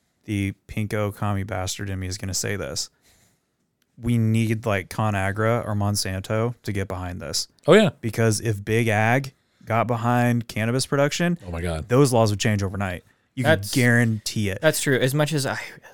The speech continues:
Speaker 3: oh, I hate
Speaker 1: <laughs> See? Feels,
Speaker 3: Like
Speaker 1: feels gross,
Speaker 2: It does.
Speaker 1: doesn't
Speaker 3: Uh-huh.
Speaker 1: it? It feels
Speaker 3: I mean,
Speaker 1: gross.
Speaker 3: Monsanto has destroyed so much, but different episode.
Speaker 2: But, but just to, just to agree with, with a corporation
Speaker 3: Uh-huh.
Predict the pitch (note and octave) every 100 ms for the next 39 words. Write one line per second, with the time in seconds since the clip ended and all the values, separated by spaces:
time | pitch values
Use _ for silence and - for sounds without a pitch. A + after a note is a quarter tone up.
0 | A2+ G#2+ G#2+ G2 F#2+ F#2 F#2+ F#2 - -
1 | D#3+ - G#2+ G2 F#2+ D#4 - - D#3+ F#3
2 | A3 G3+ D3+ D#3 A2 - - - - B2+
3 | A2+ C#3+ C3 A#2 - - G#2+ A#2 G#2+ A#2+
4 | A#2+ C3 A#2+ A#2+ A#2+ A#2+ B2 G#2+ G#2 A#2
5 | - B2+ A#2 A#2 B2 A2+ A#2 A2 G2+ -
6 | - - G2+ G2 - G2 G2 E2+ - G2+
7 | F#2 - _ F#2+ G#2 G2+ F2 F2+ - D3
8 | C#3 C#3 B2 E3+ - F3+ C#3 A#2+ F3 -
9 | F3+ A#2+ G#2+ A2 A2+ G#2 F#2+ G#2 G2 G2+
10 | - G#2+ G2+ F2+ E2+ E2+ E2 D#2 G#2 G#2
11 | F#2+